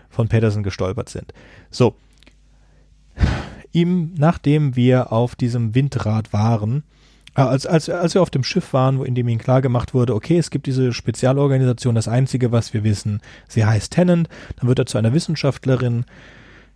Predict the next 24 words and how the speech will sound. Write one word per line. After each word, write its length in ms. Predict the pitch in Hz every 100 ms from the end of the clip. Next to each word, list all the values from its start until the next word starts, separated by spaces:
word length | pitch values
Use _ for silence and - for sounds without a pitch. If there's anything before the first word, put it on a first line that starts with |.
| -
gebracht 500 | 123 110 117 160 -
und 80 | 120
diese 140 | 120
Wissenschaftlerin 1040 | 123 - 127 - 123 127 120 - 113 110 113
zeigt 400 | - 113 - -
ihm 460 | 131 120 117 107 -
ein 120 | 113
paar 280 | - 117 120
von 220 | - 117
diesen, 460 | 113 110 113 110 101
äh, 320 | 107 101 - -
in 140 | 127
der 140 | 120
Zeit 240 | - 113 107
invertierten 960 | 113 110 101 - 123 - - 104 104 - _ _ _ _ _ _ -
Dingen 400 | 120 117 175 226
und 200 | 165 120
da 500 | 113 123 110 82 117
hat 140 | 127 127
er 80 | 120
halt 140 | 117
eine 180 | 110 107
Pistole 720 | - 107 - 175 196 180 175 - - - - - -
und 260 | 127 127